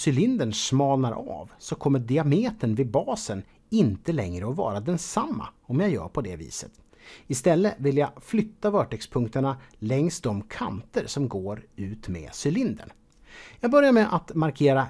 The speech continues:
en pelare och så tittar jag på den i Edit Mode och Local View. Jag växlar till Wireframe-läge.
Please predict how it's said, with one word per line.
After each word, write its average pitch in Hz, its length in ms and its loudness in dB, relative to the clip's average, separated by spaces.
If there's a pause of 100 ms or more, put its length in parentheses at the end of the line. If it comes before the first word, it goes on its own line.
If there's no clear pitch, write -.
(120)
en 202 260 2
pelare 185 480 0 (280)
och 95 140 -16
så - 80 -12
tittar 117 300 -4
jag 135 80 -2
på 160 160 2
den 202 180 -2
i - 260 -10
Edit 220 300 -2
Mode 247 280 2 (100)
och - 360 -12
Local 95 580 -6
View. - 260 -20 (2250)
Jag 131 100 -4
växlar 156 380 0
till 113 260 0
Wireframe-läge. 107 1120 -2